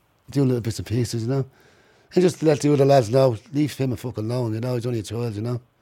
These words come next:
But, uh, that's only us, there's only certain few of us that can do that. I say in other places, it's probably complete opposite. That they drag the young fella down and, "You're doing this, you're doing that."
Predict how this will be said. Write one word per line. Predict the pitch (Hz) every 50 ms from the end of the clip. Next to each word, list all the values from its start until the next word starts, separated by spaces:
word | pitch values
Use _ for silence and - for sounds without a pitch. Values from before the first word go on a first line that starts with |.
| _ _ _ _ _ _ _ _ _ _ _ _ _
But, | - 139 139
uh, | 143 143 143 143
that's | - 208 220 220 -
only | 190 175 170 156
us, | 143 147 170 175 -
there's | 160 143 156
only | 196 185 160
certain | - - 165 151 120
few | - 147
of | 143
us | 110
that | 120 127 107
can | - -
do | 120 135 147
that. | 143 135 117 - _ _ - - - - - - - _ _ _ _
I | 160 165
say | 143 - 180 180 170 170
in | 170 170 160
other | 160 180
places, | 170 - 160 160 - 151 147 135
it's | 147 156 151 - - 127
probably | - - 165 156 139
complete | 127 143 120 156 160 -
opposite. | - 160 175 170 139 143 131 - _ _ _ _ _ _ _ _ _ _ _ _
That | - 135 117
they | 131
drag | 120 - 165 175 -
the | - 151
young | 143 143 143
fella | 127 127 131
down | 113 139 156 170 156
and, | 139 127 110 117 - - - _ _ -
"You're | 131 135
doing | 117 135 147 151
this, | 139 131 117 -
you're | 120
doing | 127 143 139 139 131
that." | 139 131 117